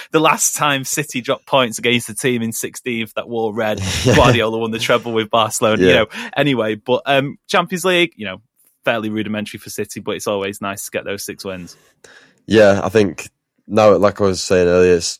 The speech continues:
Speaker 2: we've conquered it now. So I think, yeah, Leipzig was the team that was the, that they were the test 'cause they're having a, they're having a good season in Germany and they've got a lot of
Speaker 1: Mm.
Speaker 2: talented players, and that was the test. And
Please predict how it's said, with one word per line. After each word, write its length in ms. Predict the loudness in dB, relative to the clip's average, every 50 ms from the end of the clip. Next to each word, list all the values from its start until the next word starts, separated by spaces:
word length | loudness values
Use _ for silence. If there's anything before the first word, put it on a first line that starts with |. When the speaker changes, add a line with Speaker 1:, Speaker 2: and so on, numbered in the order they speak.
| _ -6
Speaker 2:
we've 120 | -6 -6
conquered 380 | -2 0 0 0 0 -2 0 0
it 120 | 0 0
now. 180 | 2 0 0 -2
So 440 | -2 -2 0 2 2 2 0 -2 -6
I 60 | -4
think, 360 | -4 -2 -4 -4 -6 -12 -20 _ _ _ _ _ _ _ _ _ _ -8
yeah, 440 | -4 2 4 6 6 8 6 6 2 0 -8 -20 _ -20 -20 _ -12 -2
Leipzig 440 | 2 4 6 6 6 6 2 0 0
was 120 | 0 0
the 100 | 0 -2
team 640 | -4 0 2 4 4 4 4 4 2 -2 -4 -6 -10 _ _ _ _ _ _ _ 2
that 160 | 2 4 4
was 160 | 2 0 0
the, 160 | -2 -4 -6 -4 _
that 180 | 2 2 4 6
they 140 | 6 6 6
were 80 | 6
the 100 | 4 2
test 560 | 0 0 2 2 2 2 0 -4 -8 -10 -10
'cause 140 | -8 -8 -2
they're 160 | 2 4 4
having 180 | 4 4 2 -2
a, 40 | -4
they're 320 | -4 -2 2 2 2 2 0 -2 _ _
having 180 | -4 -2 0 0
a 40 | 0
good 140 | 0 -2 0
season 320 | 2 2 2 2 2 0
in 120 | -2 -4 0
Germany 400 | 2 2 2 4 2 2 2 2
and 160 | 2 2 -2 -6 _ -20 _ _ _ _
they've 100 | -6 0
got 140 | 2 4 4
a 20 |
lot 160 | 6 6 4
of 60 | 2 2
Speaker 1:
Mm. 40 | 0
Speaker 2:
talented 280 | 0 0 0 0 -2
players, 460 | 0 2 4 6 6 4 4 0 -4 -4
and 260 | -4 -4 -4 -6 -10 _ _ _ _ _ 2
that 80 | 4 4
was 120 | 4 4
the 60 | 0
test. 380 | -2 0 0 0 2 0 -2 -4
And 280 | -4 -2 -2 -4 -6 -4